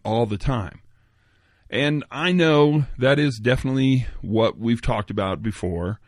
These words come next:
And I, I, you can look at it and become horrifically just depressed, kind of bummed. I mean,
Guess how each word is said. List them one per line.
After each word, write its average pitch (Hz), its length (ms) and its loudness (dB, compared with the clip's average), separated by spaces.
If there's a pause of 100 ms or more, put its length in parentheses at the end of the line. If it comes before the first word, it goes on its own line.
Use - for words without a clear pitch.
(500)
And 117 420 0 (120)
I, 120 160 -4 (380)
I, 120 320 -4
you 131 160 -4
can 135 180 2
look 233 160 2
at 123 200 2
it 85 100 -6
and 117 160 -2
become 110 440 -2 (140)
horrifically 127 1000 -2
just 98 340 -8 (840)
depressed, 123 640 -2
kind 127 160 -2
of 104 120 -10
bummed. 113 260 -2
I 110 120 -8
mean, 107 340 0